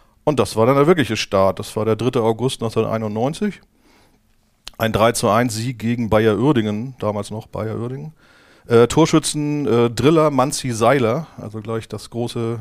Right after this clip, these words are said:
Sturmtriumvirat des, äh, dieser Saison.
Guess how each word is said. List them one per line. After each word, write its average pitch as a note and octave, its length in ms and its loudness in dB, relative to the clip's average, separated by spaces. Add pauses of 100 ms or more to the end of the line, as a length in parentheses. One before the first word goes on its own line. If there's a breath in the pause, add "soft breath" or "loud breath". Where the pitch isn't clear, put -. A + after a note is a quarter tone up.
Sturmtriumvirat A#2+ 1300 0
des, - 360 -12
äh, A2 260 -10
dieser A#2 220 -8
Saison. A2+ 400 -8